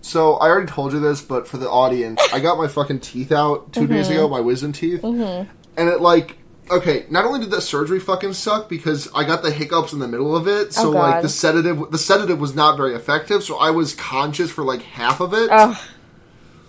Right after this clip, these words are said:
Speaker 1: So, like, I was just, like, feeling them just kinda yank, yank, yank, yank, suture, suture, suture. At least, like, forty-five minutes, I, I remember.
Speaker 2: Oh, my God.
Speaker 1: I mean, the whole thing took an hour and a half, so at least I didn't remember all of it, but,
Speaker 2: Yeah,
Speaker 1: like
Speaker 2: still, though. That's rough. That's, like, the nightmare, right?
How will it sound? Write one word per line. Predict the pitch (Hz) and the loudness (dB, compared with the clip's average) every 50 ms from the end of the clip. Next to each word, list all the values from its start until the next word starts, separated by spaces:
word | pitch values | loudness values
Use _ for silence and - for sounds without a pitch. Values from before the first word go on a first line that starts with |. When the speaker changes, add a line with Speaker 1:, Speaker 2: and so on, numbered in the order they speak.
| - - - - - | -20 -20 -20 -18 -4
Speaker 1:
So, | - - | 2 4
like, | 180 175 - | 6 8 8
I | 170 | 8
was | 180 180 | 6 8
just, | 165 180 | 6 4
like, | 170 165 | 2 2
feeling | - - 202 202 202 190 190 180 | 0 -2 2 6 6 6 6 4
them | 175 165 | 0 -2
just | 160 - | -2 -2
kinda | 180 170 156 | -2 -2 -2
yank, | 139 135 165 156 151 147 147 | 0 2 2 2 0 -2 -2
yank, | - 156 151 143 143 | -2 0 0 0 0
yank, | 160 151 147 143 160 | -2 -2 0 0 -2
yank, | 147 143 135 | -2 -2 -4
suture, | - - 156 151 151 151 135 | -2 -2 -2 -2 -2 -4 -4
suture, | - - 147 139 - 147 139 | -2 -2 -4 -2 -4 -6 -6
suture. | 143 - 151 143 143 - 131 120 107 131 | -2 -2 -2 -2 -2 -4 -6 -4 -2 -4
At | 160 - 160 | -4 -2 -2
least, | 175 180 156 - | -2 -2 -2 -2
like, | 156 139 | -4 -6
forty-five | - - 165 170 156 143 147 143 139 139 | -4 -4 -2 -2 -2 0 0 -2 -2 -2
minutes, | 139 135 123 117 123 | -2 -4 -4 -4 -4
I, | 123 | -4
I | 120 - - 127 | -4 -2 -2 -2
remember. | 120 127 131 143 135 120 110 - 76 78 - - | -2 -2 -4 -4 -4 -4 -6 -8 -10 -10 -6 -4
Speaker 2:
Oh, | 214 208 | -2 -2
my | 190 185 170 | 0 -2 0
God. | 160 160 160 160 170 196 208 - - - _ _ _ _ - - 143 | 0 0 0 0 -2 -4 -10 -16 -20 -20 _ _ _ _ -14 -6 -2
Speaker 1:
I | 151 151 | -2 -2
mean, | 156 156 156 | -2 0 0
the | 165 165 | 0 2
whole | 165 180 185 | 4 4 4
thing | - 180 165 | 2 2 -2
took | 156 156 147 | -4 -4 -4
an | 147 | -2
hour | 123 127 127 | 0 0 0
and | 131 123 | 0 -2
a | 123 | -4
half, | 123 123 117 123 131 131 | -6 -4 -2 -2 -2 -2
so | - 131 120 | -4 -6 -6
at | 123 | -6
least | 139 139 143 | -4 -4 -2
I | |
didn't | 131 131 123 | -4 -2 -4
remember | 123 135 131 120 - | -4 -6 -6 -6 -8
all | - - - 92 110 135 165 | -6 -8 -4 -2 0 0 2
of | 165 | 4
it, | 190 214 202 202 | 4 4 2 2
but, | - 202 | 2 4
Speaker 2:
Yeah, | 196 196 190 185 | 4 6 6 4
Speaker 1:
like | 185 175 - | 4 0 -4
Speaker 2:
still, | - - 208 202 190 185 185 | -6 -4 -2 0 0 0 0
though. | 175 175 170 170 170 170 175 185 - - - | -2 -2 -2 -2 -2 -4 -6 -8 -12 -12 -12
That's | - - - - | -12 -12 -10 -8
rough. | 190 190 214 208 175 165 165 | -2 0 2 4 4 2 2
That's, | - 233 233 - | -2 -4 -2 -2
like, | 370 349 | -2 -2
the | - 226 | 0 -2
nightmare, | 180 160 160 - 160 151 151 156 | -2 -2 -2 -2 -4 -6 -4 -4
right? | 151 156 160 170 180 202 - | -2 -2 -2 -2 -2 -4 -6